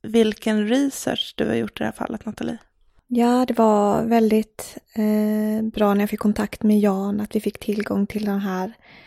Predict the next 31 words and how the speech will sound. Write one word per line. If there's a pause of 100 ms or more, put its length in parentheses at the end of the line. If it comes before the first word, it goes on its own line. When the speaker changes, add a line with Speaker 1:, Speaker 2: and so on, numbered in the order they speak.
(140)
Speaker 2:
rapporten
som
var
väldigt
utförlig
med
mycket
information. (920)
Det
finns
faktiskt
också
en
hel
del
artiklar
om
det
här
fallet.
Det
är
ganska
gamla
artiklar. (520)
Man
får
leta
i
arkiven,
i,